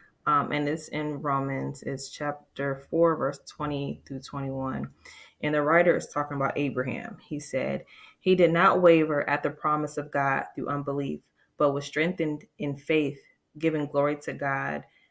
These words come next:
um, and being fully convinced that what he," meaning God, "had promised, he was able to perform." And so I think that is, to wrap this whole conversation up,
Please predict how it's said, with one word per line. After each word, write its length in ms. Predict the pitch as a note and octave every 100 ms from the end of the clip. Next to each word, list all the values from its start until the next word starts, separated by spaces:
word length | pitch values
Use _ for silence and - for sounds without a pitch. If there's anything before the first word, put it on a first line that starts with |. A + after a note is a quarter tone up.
| _ _ _
um, 400 | D3 C#3 C#3 C3+
and 220 | D3 D3
being 240 | D3 E3 D#3+
fully 340 | - F3 F3
convinced 840 | E3+ E3 C#3+ D3 C#3+ C#3 - - - _ -
that 240 | D3 C3+
what 460 | C#3 C#3+ D#3+ F#3 -
he," 600 | - F#3 E3+ C#3+ D3+ _ _
meaning 280 | D3 C#3+ C#3
God, 380 | D3+ C#3+ C#3 C#3 - _
"had 280 | - D3+ -
promised, 580 | E3 D#3 D#3 C#3 C3+ -
he 160 | - D#3+
was 180 | D3+ D3+
able 280 | C#3+ C3+ C3
to 200 | - B2+
perform." 580 | B2+ A#2 - A#2 G#2 - _ _ _ _ - -
And 100 | C#3+
so 140 | -
I 100 | D3
think 380 | D3+ F3 E3+ E3+
that 300 | C#3+ C#3+ -
is, 240 | C#3+ C#3+ C#3+
to 140 | D#3
wrap 280 | D3 D#3 D#3+
this 220 | D3+ -
whole 420 | - D#3 D3+ D3
conversation 680 | D3 D3 C#3 C#3 C3+ C#3 C#3+
up, 260 | D3 -